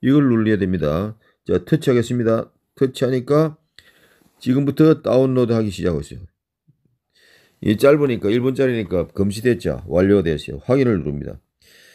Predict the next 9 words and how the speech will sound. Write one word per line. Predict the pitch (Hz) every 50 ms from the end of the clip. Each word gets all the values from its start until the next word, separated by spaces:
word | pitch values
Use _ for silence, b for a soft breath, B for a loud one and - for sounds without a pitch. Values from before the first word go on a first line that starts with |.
| b b b b b b
그러면 | - - 143 165 175 175 170 151
보세요. | 123 113 113 104 98 101 92 85 76 73
제일 | - 92 98 104 110
앞에, | 95 131 123 - 113 98 95 98 104 104 98 82 67 64 - _ _ _ _ _ _ _ _ _ _ - 85
여기에, | 104 117 101 98 98 90 87 87 90 92 90 85 71 58 - _ _ _ _ _ _ _ _ _ _ _ _ _ _ _ _ _ _ _ _ _ _ _ _ _ _ _ _ - - - _ _ _ _ _ _ _ _ _ _
제일 | - - 87 101
앞에 | 107 92 113 95
지금 | 90 85 80
다운로드 | - 82 95 98 92 90 82 60